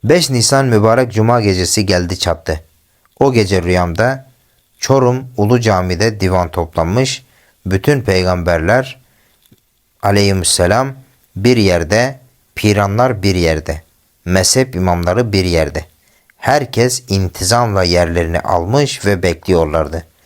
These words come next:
O sırada Bilal Habeşi Hazretlerinin sesi gibi gayet latif bir ses. "Mahmud oğlu Abdullah Gürbüz seni rahmetellil alemin çağırıyor." dediler.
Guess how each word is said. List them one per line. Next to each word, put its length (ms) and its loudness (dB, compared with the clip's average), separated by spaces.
O 120 2
sırada 600 2
Bilal 260 2
Habeşi 540 0
Hazretlerinin 640 -2
sesi 400 0
gibi 400 0
gayet 540 0
latif 400 -4
bir 100 -2
ses. 400 -4
"Mahmud 600 2
oğlu 440 4
Abdullah 640 2
Gürbüz 560 2
seni 480 2
rahmetellil 760 2
alemin 520 2
çağırıyor." 560 0
dediler. 460 -2